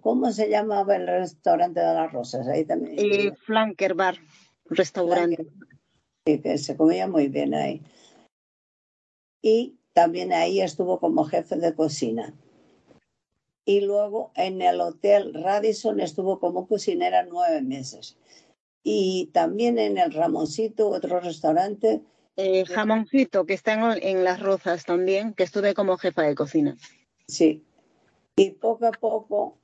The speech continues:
Speaker 1: se vino, eh, vino la pandemia. Ahí empezaron los problemas y entonces ella empezó a hacer catering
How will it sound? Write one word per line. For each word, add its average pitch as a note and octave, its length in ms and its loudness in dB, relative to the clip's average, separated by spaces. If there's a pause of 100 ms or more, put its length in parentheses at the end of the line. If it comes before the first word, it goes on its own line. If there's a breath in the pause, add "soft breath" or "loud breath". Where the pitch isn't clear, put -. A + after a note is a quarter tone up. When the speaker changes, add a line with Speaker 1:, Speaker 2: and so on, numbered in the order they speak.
(120)
Speaker 1:
se - 220 -4
vino, G3+ 340 4
eh, F#3+ 140 0 (220)
vino A3 300 0
la F#3 160 0
pandemia. B2 500 -4 (520 loud breath)
Ahí E3+ 280 2
empezaron F3 680 0
los F3 140 -2
problemas G#3 580 0
y G3+ 40 0
entonces F3 440 -2
ella E3+ 180 2
empezó F3 320 -2
a - 40 4
hacer E3 240 -2
catering F#3+ 520 2